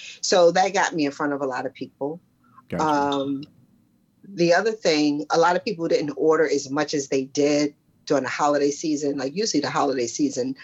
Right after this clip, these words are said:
Speaker 1: you know, I'm busy.
Speaker 2: Right.
Speaker 1: So people had scaled back. So this was the first time I ventured as far as doing an ad on Facebook.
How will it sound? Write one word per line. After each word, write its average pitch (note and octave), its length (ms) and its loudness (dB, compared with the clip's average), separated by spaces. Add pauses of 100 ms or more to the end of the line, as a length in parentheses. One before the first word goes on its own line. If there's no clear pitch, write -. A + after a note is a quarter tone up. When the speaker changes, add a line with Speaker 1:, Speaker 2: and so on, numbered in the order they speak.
(280)
Speaker 1:
you E3 100 -2
know, C3+ 420 0
I'm E3 160 2
busy. D3 440 2 (180)
Speaker 2:
Right. F2 260 -6
Speaker 1:
So F#3+ 120 2
people G#3 320 2
had D3 100 2 (140)
scaled D3+ 300 2
back. C#3 320 2 (120)
So G#3 160 2
this C#4+ 200 -2
was A#3 100 -2
the F3 80 2
first F3+ 340 -2
time C#3+ 160 0
I C3+ 120 0
ventured C#3 600 -2 (140)
as C#3 120 -4
far C#3 300 -4
as C3 120 -4
doing C#3 300 -2
an A#2 160 -8
ad C3 300 2
on A#2+ 160 -4
Facebook. - 600 -2